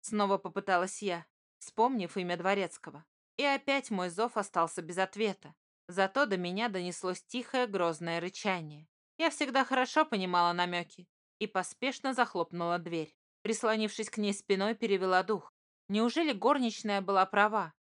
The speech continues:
и я всего лишь бесправная пленница в этом замке? Но зачем я дракону в таком качестве? Действительно решил принести меня в жертву?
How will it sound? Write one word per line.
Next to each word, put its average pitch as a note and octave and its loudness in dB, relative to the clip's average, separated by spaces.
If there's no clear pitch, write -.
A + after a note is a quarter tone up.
и A3 -2
я B3 2
всего A3+ -2
лишь G#3 -2
бесправная G3+ 0
пленница A3+ -2
в G3 -2
этом F3+ 0
замке? F#3 0
Но G#3 0
зачем B3+ 2
я A3 4
дракону G3 2
в - -6
таком G3 2
качестве? E3+ -2
Действительно A#3 0
решил G#3+ -4
принести A3+ -2
меня A3 0
в G#3+ -6
жертву? G#3+ -2